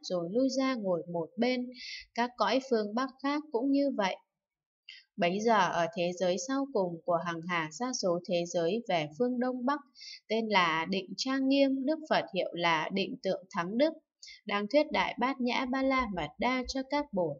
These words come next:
Tát. Trong hội đó có Bồ Tát tên là Ly Trần Dõng Mãnh, thấy ánh sáng lớn, đại địa biến động và thân tướng của Phật, trong lòng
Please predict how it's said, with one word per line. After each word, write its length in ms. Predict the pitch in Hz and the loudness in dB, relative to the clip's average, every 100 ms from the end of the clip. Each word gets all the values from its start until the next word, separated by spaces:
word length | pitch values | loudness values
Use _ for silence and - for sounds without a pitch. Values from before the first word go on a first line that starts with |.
| - | -2
Tát. 180 | 254 277 _ _ _ | -2 -2 _ _ _
Trong 260 | - 269 247 | -4 -2 0
hội 220 | 208 170 - | 0 0 0
đó 300 | 156 160 208 | 0 -2 -2
có 200 | 165 175 | 0 2
Bồ 260 | 208 180 - | 2 0 -2
Tát 200 | 220 269 285 | -2 -2 -2
tên 220 | 269 269 | 0 0
là 260 | 226 190 165 175 | 0 0 -2 0
Ly 140 | 262 254 | 0 0
Trần 320 | 220 185 156 | -2 -4 -4
Dõng 280 | 196 196 254 | -6 -4 -2
Mãnh, 260 | 254 254 302 - - - - - | 0 0 -2 -6 -12 -18 -8 2
thấy 140 | 185 | 2
ánh 240 | - 185 208 | 4 0 -2
sáng 360 | - 185 196 | 2 2 2
lớn, 360 | 196 175 208 233 | 2 2 2 0
đại 180 | 214 - | -2 0
địa 180 | 196 180 185 | 0 0 -2
biến 280 | 175 180 220 | -2 -2 2
động 180 | 220 - - | 0 0 -4
và 140 | 160 - | -4 -2
thân 180 | 269 262 | -2 0
tướng 240 | 220 254 285 | 0 -2 0
của 180 | 196 151 - | 0 0 -2
Phật, 140 | 160 - - | -4 -6 -12
trong 260 | - 254 220 | -6 -4 -2
lòng 180 | 175 | -2